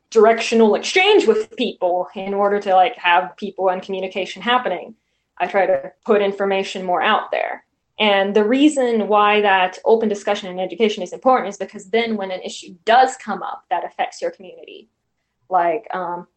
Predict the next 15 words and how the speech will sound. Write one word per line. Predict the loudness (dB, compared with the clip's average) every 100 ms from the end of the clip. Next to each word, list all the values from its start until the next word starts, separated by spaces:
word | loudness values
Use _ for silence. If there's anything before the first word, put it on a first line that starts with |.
| -8
a | -4
good | -2
example | -2 -4 -4 -2
is | -2 -4
you | -12
see | -12 -4 -2
a | 2
lot | 2 2
of, | 2
like, | 0 -2 -4
Eastern | -12 -6 -4 -2
European | -4 -4 -2 0 0
cosplayers | 0 -2 0 0 0 -2 -6 -10 _ _
who | -10
don't | -2 -2 -2